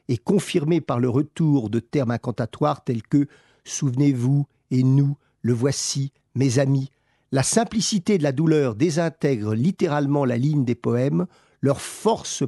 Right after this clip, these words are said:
provient d'une saisie obsédante de la faiblesse connue et ignorée de l'homme. Il suggère, dénonce, puis enfin délivre de l'existence ténébreuse du passé, en s'articulant sur l'histoire vécue,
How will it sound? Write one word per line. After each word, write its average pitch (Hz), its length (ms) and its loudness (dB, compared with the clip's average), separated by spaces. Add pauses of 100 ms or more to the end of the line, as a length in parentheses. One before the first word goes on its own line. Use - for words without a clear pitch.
provient 160 420 0
d'une 123 180 -4
saisie 143 600 -2 (340)
obsédante 156 720 -2
de 120 80 -2
la 117 120 0
faiblesse 131 580 -2
connue 160 480 2 (100)
et 139 80 0
ignorée 127 360 0
de 113 100 -2
l'homme. 110 400 -2 (340)
Il 117 100 -6
suggère, 160 720 0
dénonce, 147 560 0
puis - 160 -2
enfin 147 420 -2 (380)
délivre 131 720 2 (240)
de 123 80 0
l'existence 156 720 0
ténébreuse 139 460 0
du 113 100 -4
passé, 151 520 -4 (500)
en 143 140 0
s'articulant 170 840 -2
sur - 180 -4
l'histoire 127 440 -2
vécue, 165 640 -2